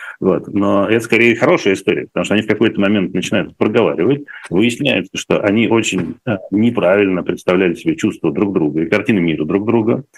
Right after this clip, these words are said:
э, что эти картины другие, что они конфликтные, в смысле, что они очень плохо друг с другом стыкуются, что у них очень большое количество взаимных претензий.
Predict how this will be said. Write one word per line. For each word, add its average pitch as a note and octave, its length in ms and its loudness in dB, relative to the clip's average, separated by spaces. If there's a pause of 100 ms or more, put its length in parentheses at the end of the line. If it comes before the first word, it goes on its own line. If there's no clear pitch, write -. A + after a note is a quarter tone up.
(480)
э, G2+ 240 2
что - 160 0
эти - 80 -2
картины G2 420 0
другие, F2+ 600 0
что - 160 -2
они A2 160 0
конфликтные, B2 720 -2
в - 80 -20
смысле, A#2 200 -2
что - 200 0
они G#2+ 140 2
очень G2+ 120 -2
плохо A#2+ 260 2
друг F#2 160 0
с G#2+ 40 2
другом E2 240 0
стыкуются, - 480 -2
что F#2+ 160 -8 (120)
у A#2+ 100 -2
них D#3+ 260 0 (540)
очень C3 280 2
большое G2+ 260 2
количество B2 360 0
взаимных G2+ 440 2
претензий. F#2 540 -4